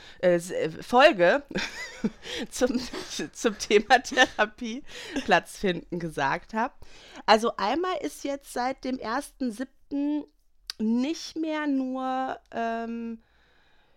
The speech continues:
tiefenpsychologisch, verhaltenstherapeutisch und psychoanalytisch anerkannt, sondern auch die systemische Therapie, also wird von der Krankenkasse, ähm, übernommen. Und die systemische Therapie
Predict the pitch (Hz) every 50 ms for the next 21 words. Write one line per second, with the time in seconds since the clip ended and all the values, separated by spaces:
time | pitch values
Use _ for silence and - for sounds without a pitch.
0 | _ _ _ _ _ _ _ _ _ _ _ _ - - 277 277 269 - 269 -
1 | - 262 247 - 254 240 226 220 226 226 220 226 220 220 - - - 233 208 208
2 | 202 196 214 - 214 202 196 190 - - 202 185 185 170 175 - - - 175 180
3 | 170 - - - - - 185 - - 170 151 156 165 160 196 269 302 - 339 -
4 | - - 240 254 254 - - - 233 220 220 214 208 196 190 190 196 - _ -
5 | 190 214 254 - - - - 220 202 190 214 220 - - - - - - 226 226
6 | 247 262 262 254 - 220 180 - - 190 175 170 170 - - - 170 156 170 170
7 | 170 170 175 170 - 180 175 170 165 - - 165 156 - - 151 147 - 165 151
8 | - - 165 143 - - - - - - - - - - _ - 180 175 170 165
9 | 170 170 170 165 - - - - _ - 220 190 180 175 160 165 160 160 165 180
10 | 220 285 359 359 - 262 254 240 240 226 202 214 220 - - 302 311 349 381 370
11 | - 311 277 - 277 262 254 247 254 - - - 262 262 262 262 254 233